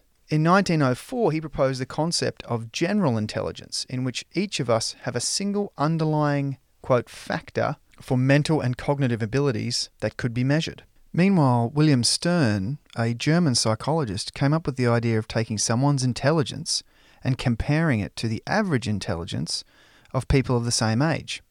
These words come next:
He called this the intelligence quotient, or I Q. At around this same time, psychologists Alfred Binet and Theodore Simon were developing intelligence tests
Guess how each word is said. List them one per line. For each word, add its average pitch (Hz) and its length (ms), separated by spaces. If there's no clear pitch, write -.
He - 100
called 185 180
this 139 140
the 120 160
intelligence 117 520
quotient, - 480
or 110 340
I 113 140
Q. - 340
At 156 120
around 226 260
this 143 100
same 123 440
time, 117 480
psychologists 135 880
Alfred 123 420
Binet 117 640
and 110 180
Theodore 127 480
Simon 123 640
were 131 100
developing 131 500
intelligence 135 760
tests - 640